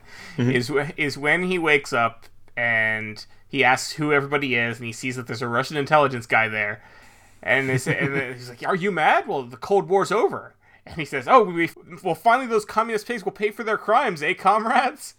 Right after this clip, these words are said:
Speaker 2: <laughs> I just love that.
Speaker 1: <laughs> Yeah. And the guy's like, "Austin, we won."
Speaker 2: Oh, groovy, especially.
Speaker 1: Oh,
Speaker 2: Yeah,
Speaker 1: groovy.
Speaker 2: capitalism.
Speaker 1: Yay, capitalism. <laughs>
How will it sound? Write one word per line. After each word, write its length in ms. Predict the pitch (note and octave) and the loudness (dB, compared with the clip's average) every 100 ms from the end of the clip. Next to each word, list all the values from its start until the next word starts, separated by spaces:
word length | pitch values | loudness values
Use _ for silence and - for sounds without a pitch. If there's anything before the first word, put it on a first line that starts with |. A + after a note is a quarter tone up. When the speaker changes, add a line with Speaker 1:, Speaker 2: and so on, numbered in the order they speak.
| - | -18
Speaker 2:
<laughs> 180 | G#4 - | -18 -8
I 160 | - - G4 | -6 -2 -2
just 400 | - B4+ - - | 4 2 2 2
love 320 | F4+ C4 - - - | 4 4 2 -14 -8
that. 180 | - - | -8 -8
Speaker 1:
<laughs> 40 | - | 0
Yeah. 260 | - E3 - - - - | 2 2 -2 -6 -14 -10
And 120 | F#3 E3 | -2 4
the 80 | D#3 | 6
guy's 260 | D3 C3+ | 6 4
like, 300 | - A2+ - - F#3 F#3 | 2 -2 -4 -14 -18 -6
"Austin, 680 | - E3+ - F2 F2+ E3+ E3 - - | -2 -2 0 -2 -4 -10 -16 -20 -8
we 180 | B2 D3 | -2 -2
won." 400 | F#2+ C3+ A#2+ F#2 | 0 -2 -2 -4
Speaker 2:
Oh, 80 | A3 | -6
groovy, 400 | - C#4 G#3+ C3 | -4 -4 -4 -6
especially. 560 | - - B3 - E3 G3 | -8 -4 -4 -4 -2 2
Speaker 1:
Oh, 160 | G#3+ | 2
Speaker 2:
Yeah, 160 | C#4 B3+ | 2 0
Speaker 1:
groovy. 120 | G3+ | 0
Speaker 2:
capitalism. 520 | F#3+ C#4+ G#3 E3 E3 | 0 -2 -4 -4 0
Speaker 1:
Yay, 180 | G3 F#3+ | 0 0
capitalism. 880 | - G3+ G#3+ D#3 B2+ G2+ - G#2+ C#3 | -2 -4 -2 -2 0 -2 -6 -4 -2
<laughs> 60 | - | -2